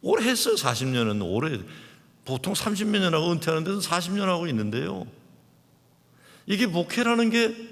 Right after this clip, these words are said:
그렇다고 쉬워지는 게 아니잖아요. 그런 게 어디 있습니까?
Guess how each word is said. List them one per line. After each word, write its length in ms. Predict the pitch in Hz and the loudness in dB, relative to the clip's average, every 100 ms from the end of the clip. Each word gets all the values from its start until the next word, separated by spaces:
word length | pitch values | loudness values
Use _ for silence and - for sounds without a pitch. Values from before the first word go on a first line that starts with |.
| - - - - - - | -20 -20 -20 -20 -20 -4
그렇다고 420 | 160 175 220 - | -2 0 -2 -2
쉬워지는 640 | - - 160 160 175 170 | 0 2 2 2 0 -2
게 80 | 160 | -4
아니잖아요. 760 | 90 85 101 110 82 73 78 90 - _ _ _ _ _ _ _ - | -6 -4 -4 -4 -6 -8 -12 -14 -20 _ _ _ _ _ _ _ -6
그런 240 | 185 233 | -4 -2
게 80 | 440 | -2
어디 200 | - 101 | -2 -2
있습니까? 520 | 95 - - - - | -4 -6 -8 -10 -12